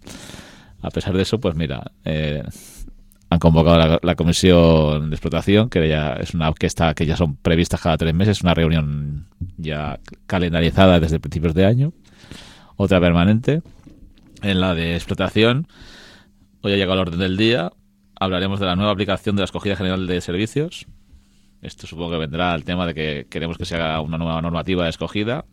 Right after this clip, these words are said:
que sea, que sea, que, que coja todos los supuestos que sean posibles,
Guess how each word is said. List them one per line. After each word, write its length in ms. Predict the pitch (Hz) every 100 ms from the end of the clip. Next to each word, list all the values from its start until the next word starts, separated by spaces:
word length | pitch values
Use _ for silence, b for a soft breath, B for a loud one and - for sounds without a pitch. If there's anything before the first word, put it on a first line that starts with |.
| - - B B B B B - _
que 120 | - 78
sea, 180 | 73 -
que 120 | 78
sea, 380 | - 80 78 76
que, 260 | 80 73 -
que 280 | 82 76 71
coja 240 | 82 90
todos 240 | 90 90 76 - -
los 140 | 98 95
supuestos 380 | 87 95 95 95
que 80 |
sean 220 | 92 95 87
posibles, 720 | 92 104 110 123 151 -